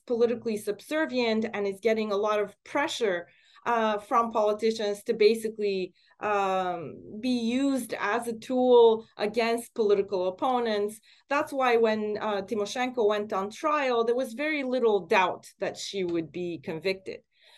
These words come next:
uh, because, uh, the idea was that if there was a way to stop her conviction, uh, that way would have been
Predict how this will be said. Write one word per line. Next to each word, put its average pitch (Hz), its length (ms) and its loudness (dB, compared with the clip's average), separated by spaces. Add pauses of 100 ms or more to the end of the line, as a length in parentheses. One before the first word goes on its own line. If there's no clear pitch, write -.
(160)
uh, 208 460 0
because, 214 880 0 (240)
uh, 208 400 0
the 233 140 0
idea 269 360 2
was 233 200 2
that 214 300 0
if 370 320 0 (360)
there 240 120 6
was 233 380 0
a 208 100 4
way 254 420 2
to 247 180 -4
stop 233 480 -2
her 202 160 0
conviction, 202 880 -4 (300)
uh, 214 440 0
that 262 280 0
way 233 300 4
would 214 160 0
have 202 160 -4
been 190 380 2